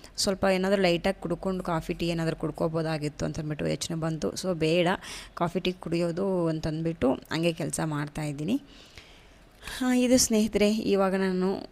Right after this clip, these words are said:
ಮ್, ಆ, ಸ್ವಲ್ಪ ಕಿಚನೆಲ್ಲ ಕ್ಲೀನ್ ಆಯ್ತು, ನಿಮ್ಮ ಜೊತೆ ಮಾತಾಡ್ತಾ ಇದ್ದೀನಿ. So, ಅದು ನಾನು ವಾಯ್ಸು ಮ್ಯೂಟಲ್ಲಿ ಇಕ್ಕಿದ್ರಿಂದ ನಿಮ್ಗೆ ಕೇಳಿಸ್ತಾ ಇಲ್ಲ, ಎಲ್ಲ ಆಯಿತು. ಇವಾಗ ಔಟ್ಸೈಡು ನಾನೆಲ್ಲ, ಆ, ಸ್ವಲ್ಪ ಮ್ಯಾಟೆಲ್ಲ ಉದುರಿಸ್ಕೊಂಬಿಟ್ಟು ಕಸ ಗುಡಿಸ್ಕೊತಾ ಇದ್ದೀನಿ.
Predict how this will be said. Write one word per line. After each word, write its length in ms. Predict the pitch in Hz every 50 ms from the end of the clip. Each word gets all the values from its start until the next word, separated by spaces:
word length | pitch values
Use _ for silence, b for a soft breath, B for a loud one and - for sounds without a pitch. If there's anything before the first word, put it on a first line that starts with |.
| - -
ಮ್, 300 | - - 185 185 190 190
ಆ, 240 | 185 180 175 175 185
ಸ್ವಲ್ಪ 340 | 180 - - 180 175 - 175
ಕಿಚನೆಲ್ಲ 460 | 165 - 185 165 - 190 190 180 185
ಕ್ಲೀನ್ 380 | 185 - - 185 175 185 185 185
ಆಯ್ತು, 280 | 180 170 175 185 185
ನಿಮ್ಮ 140 | 185 180 170
ಜೊತೆ 200 | 156 - 190 180
ಮಾತಾಡ್ತಾ 480 | 180 170 160 156 - 165 165 165 165 165
ಇದ್ದೀನಿ. 280 | 165 156 156 175 214
So, 340 | 233 - - 185 185 185 175 -
ಅದು 220 | - - 156 165 170
ನಾನು 440 | 175 170 165 160 160 160 160 160 B B B B B B -
ವಾಯ್ಸು 640 | 170 160 160 170 180 185 - - - 196 220 240 220 - -
ಮ್ಯೂಟಲ್ಲಿ 360 | 165 170 165 170 170 170 165
ಇಕ್ಕಿದ್ರಿಂದ 640 | 151 - - 160 151 156 147 151 160 151 151 151 180 226 254 - - - - - -
ನಿಮ್ಗೆ 180 | 175 170 170
ಕೇಳಿಸ್ತಾ 400 | 160 170 160 160 160 - - 165
ಇಲ್ಲ, 200 | 151 147 147 180 247 269 - - - -
ಎಲ್ಲ 160 | - 180 180 185 175 170 156
ಆಯಿತು. 340 | 170 165 160 165 160 - - - -
ಇವಾಗ 300 | - 196 190 190 185 190 226 302 - B B B B B B B B -
ಔಟ್ಸೈಡು 580 | 180 180 185 190 - - 170 160 151 143 143 - - - - - -
ನಾನೆಲ್ಲ, 440 | - - 185 180 175 175 170 170 190 240 - - - - - - -
ಆ, 260 | 180 185 185 180 175
ಸ್ವಲ್ಪ 300 | 175 - - 190 - -
ಮ್ಯಾಟೆಲ್ಲ 340 | 175 170 170 180 - 180 185
ಉದುರಿಸ್ಕೊಂಬಿಟ್ಟು 1120 | 170 165 170 175 185 - - 190 185 175 165 160 - - 294 359 381 - - - - - - -
ಕಸ 200 | - 170 - - 175
ಗುಡಿಸ್ಕೊತಾ 500 | 165 165 165 - - - 170 160 - 165
ಇದ್ದೀನಿ. 340 | 156 147 147 165 190 247